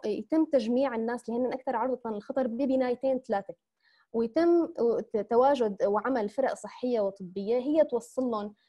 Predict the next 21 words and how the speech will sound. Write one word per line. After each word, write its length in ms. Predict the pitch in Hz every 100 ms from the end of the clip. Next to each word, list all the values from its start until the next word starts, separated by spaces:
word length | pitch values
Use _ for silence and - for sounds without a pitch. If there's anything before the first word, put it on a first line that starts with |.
| _
آه، 40 | 190
احتياجاتهم 840 | 196 202 - 247 226 233 247 220
من 160 | 202 220
الغذاء 460 | 202 190 190 220 185
والماء. 380 | 180 214 -
وهذا 280 | 226 302 311
بيفترض 520 | 254 247 - 214 208
إنه 140 | 226 240
نحن 220 | 285 302
اللي 180 | 269 254
عنا 220 | 269 269
فوق 160 | 277 269
الستين 440 | - 240 - 269
سنة 260 | 262 233 262 _ _ _ 254
ما 420 | 277 349 381 370
نو 380 | 330 320 330 -
بالوضع 460 | 240 247 285 277 247
السوري 460 | - - 254 240
هو 120 | 220 214
البريد 380 | 190 196 180
وينر 340 | 170 170 -